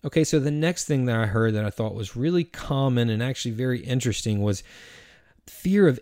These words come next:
alienating others, either being exclusive or pretentious or overly proud, like I'm sharing my story so I feel like I'm better than someone else, or offending others,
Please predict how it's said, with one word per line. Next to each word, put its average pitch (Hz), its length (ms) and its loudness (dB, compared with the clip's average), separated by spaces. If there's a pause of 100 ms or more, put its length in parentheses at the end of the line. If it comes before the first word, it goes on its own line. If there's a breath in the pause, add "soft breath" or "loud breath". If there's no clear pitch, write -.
alienating 120 880 2 (180)
others, 104 640 -2
either 139 260 2
being 120 460 -2
exclusive 180 880 2
or 104 120 -2
pretentious 156 760 0
or 104 120 -6
overly 123 460 0
proud, 139 540 -2
like 107 140 -2
I'm 95 100 -2
sharing 120 460 0
my 110 140 0
story 117 360 2
so 107 140 -4
I 95 60 -8
feel 113 240 0
like 110 180 0
I'm 104 160 2
better 101 260 4
than 104 200 -2
someone 107 340 -2
else, 107 340 -4 (400 loud breath)
or 170 300 2
offending 156 640 -2
others, 87 500 -14